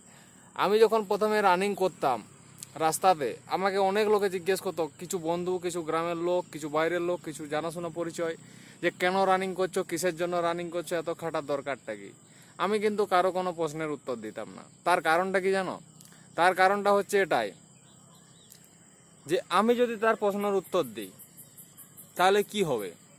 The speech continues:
সে জানতে পারবে যে আমি কী জন্য রানিং করছি, কিন্তু আমার যে ক্ষতিটা হবে সেটা কারো ক্ষমতা নেই তা পূরণ করে দিবে, তা ভরপাই করে দিবে।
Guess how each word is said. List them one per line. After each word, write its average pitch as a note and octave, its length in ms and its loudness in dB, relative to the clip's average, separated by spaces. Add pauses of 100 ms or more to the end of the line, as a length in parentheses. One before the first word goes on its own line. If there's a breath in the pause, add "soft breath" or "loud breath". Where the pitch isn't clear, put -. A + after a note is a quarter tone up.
(580)
সে G#3+ 220 6
জানতে G#3 340 0
পারবে A#2 380 -4 (380)
যে D#3 100 0
আমি G#3 160 2
কী G#3 160 -6
জন্য G3 240 0
রানিং C#3+ 320 -2
করছি, - 260 -16 (460)
কিন্তু F#3 420 0 (500)
আমার G#3 360 8
যে A3 120 6
ক্ষতিটা G#3+ 400 2
হবে C3+ 280 2 (300)
সেটা F3 280 0
কারো F3 240 0
ক্ষমতা E3+ 460 -2
নেই F#3+ 200 -8 (400)
তা D#3 80 -10
পূরণ D#3+ 340 -2
করে C3 220 -2
দিবে, G#2 260 -12 (1000 soft breath)
তা E3 100 -2
ভরপাই D#3+ 420 2
করে D3 220 -2
দিবে। A2 220 -8